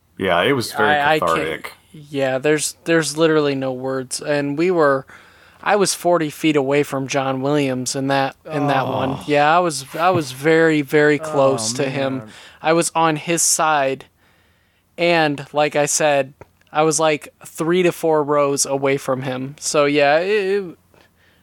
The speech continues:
Speaker 2: I agree. It was powerful. <laughs>
Speaker 3: That is amazing. I would have killed to have been there for that. Just to watch him conduct is, it's a miracle, really.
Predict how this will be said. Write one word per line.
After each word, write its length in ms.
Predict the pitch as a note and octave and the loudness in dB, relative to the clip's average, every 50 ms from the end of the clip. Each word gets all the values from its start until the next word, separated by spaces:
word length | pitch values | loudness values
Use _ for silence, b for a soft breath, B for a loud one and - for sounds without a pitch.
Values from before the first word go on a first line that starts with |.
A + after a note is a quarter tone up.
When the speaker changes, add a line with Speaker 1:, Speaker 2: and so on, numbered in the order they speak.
| b D3+ | b -2
Speaker 2:
I 120 | E3+ F3+ | 0 2
agree. 400 | F#3 E3 C#3+ D3 B2+ A#2 D#3+ - - | 2 2 0 -2 -4 -4 -6 -12 -6
It 60 | D#3 | -2
was 120 | D#3 D3+ - | -2 -2 -2
powerful. 500 | - - C#3+ B2 B2 C3 - - C3+ C#3 _ _ - | -4 -6 -6 -6 -6 -8 -12 -16 -18 -18 _ _ -8
<laughs> 580 | - A#2+ - - - A#5 - C6 - - - - F#3 F3 E3 - - - - | -6 -6 -6 -6 -8 -8 -6 -6 -6 -8 -6 -2 -4 -4 -4 -4 -12 -20 -10
Speaker 3:
That 220 | - C#3 C#3 - - | -2 -2 -2 0 0
is 160 | C#3 A#2 - B2+ | -4 -6 -6 -6
amazing. 720 | A#2+ G#2+ G#2+ G2+ G2+ G2+ G2+ G2+ G2+ F#2 - F#2 F2+ F#2 | -8 -6 -6 -4 -4 -4 -2 -2 -4 -4 -4 -6 -4 -2
I 120 | F#2+ G#2+ A2 | 2 2 4
would 180 | G#2+ G#2+ G2 | 4 4 0
have 140 | - - - - | -2 -8 -12 -12
killed 320 | - - C3+ A#2+ A2 G#2 - | -4 0 2 2 2 2 0
to 120 | - G2+ F#2+ | 0 0 0
have 120 | F#2+ F2 | 0 0
been 160 | - G2+ F#2 F2+ | 0 -2 0 0
there 160 | F#2 F2 F2 | -2 -4 -4
for 160 | - - F#2 | -4 -4 -4
that. 240 | F#2 E2+ E2+ E2+ - - - - | -2 0 -2 -2 -4 -8 -14 -12
Just 180 | - - - | -10 -6 -4
to 80 | A#2+ G#2 | -2 0
watch 300 | G2+ G#2+ G#2+ G#2 - - | 2 2 2 2 0 -2
him 120 | G#2+ G#2 | -4 -4
conduct 500 | - G#2 G2 F#2+ F2+ G#2 G2 F#2 - - | -2 -2 -2 -2 0 0 -2 -2 -2 -4
is, 240 | F#2 F2 - - - B B B B B B B B B B B B _ _ - - | -8 -8 -8 -10 -14 B B B B B B B B B B B B _ _ -20 -14
it's 140 | - - - | -8 -2 0
a 60 | G#2+ | 0
miracle, 500 | G2 G2 F#2+ F#2+ F#2+ F#2+ F2+ - F#2 F2+ | 2 2 2 2 2 0 0 0 0 2
really. 360 | F2+ F#2 F#2 F#2 F2+ F2 E2 | 2 2 2 2 2 0 -2